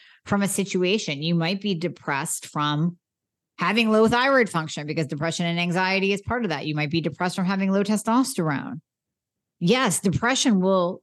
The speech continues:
drain you, just like we talked about earlier. Anxiety will drain you of energy,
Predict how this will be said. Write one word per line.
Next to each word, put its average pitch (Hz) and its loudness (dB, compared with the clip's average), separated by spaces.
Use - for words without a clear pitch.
drain 202 2
you, 165 2
just 170 -4
like 190 0
we 180 0
talked 190 -4
about 160 0
earlier. 170 0
Anxiety 175 0
will 170 0
drain 151 -2
you 156 2
of 143 -2
energy, 147 -4